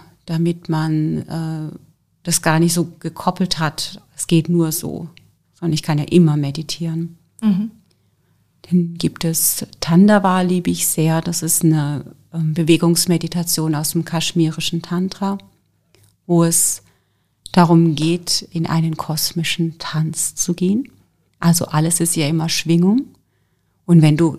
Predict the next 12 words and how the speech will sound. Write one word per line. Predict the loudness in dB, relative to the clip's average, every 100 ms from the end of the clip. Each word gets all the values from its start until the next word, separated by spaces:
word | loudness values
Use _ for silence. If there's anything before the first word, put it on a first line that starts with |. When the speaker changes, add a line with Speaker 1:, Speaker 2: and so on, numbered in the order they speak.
| -10
Speaker 1:
gerade | -6 -2 -2
draußen | -2 0 0 4 6
in | 6
der | 6
Natur | 2 0 0 0
bist, | 2 2 2 -2 -6
äh, | -6 -4
dann | 0 0
spürst | 0 0 -2 -2 -4
du |
den | -2 -2
Wind. | 0 2 0 -4